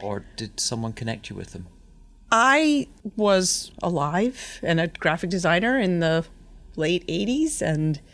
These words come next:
Speaker 2: everything I looked at that I loved, I would look for the design credit, and it said M and Company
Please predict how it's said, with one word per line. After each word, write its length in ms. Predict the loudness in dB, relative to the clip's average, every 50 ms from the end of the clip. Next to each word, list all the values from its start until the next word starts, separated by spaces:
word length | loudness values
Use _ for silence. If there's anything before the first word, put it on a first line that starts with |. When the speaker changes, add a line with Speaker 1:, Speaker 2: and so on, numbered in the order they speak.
| -20 -20 -20 -20 -20 -20 -20 -20 _ _ _
Speaker 2:
everything 460 | 2 4 4 4 2 4 2 2 2 4
I 100 | 4 4
looked 240 | 4 2 0 0 0
at 200 | 0 0 0 0
that 120 | 0 0
I 120 | 2 0 0
loved, 400 | 2 2 2 2 2 2 2 2
I 80 | 2
would 180 | 2 0 0 -2
look 140 | -2 -2 0
for 100 | -2 -2
the 140 | 0 -2
design 380 | -2 -2 -2 -2 0 0 0 0
credit, 360 | 0 0 0 0 0 -2 -2 -2
and 160 | -2 0 0
it 140 | -2 -2 -2
said 240 | -2 -2 -2 -2 -4 -8 -16 -20 _ _ _ -6
M 120 | -2 -2
and 80 | -2 0
Company 460 | 0 0 0 0 0 -2 -2 -2 -6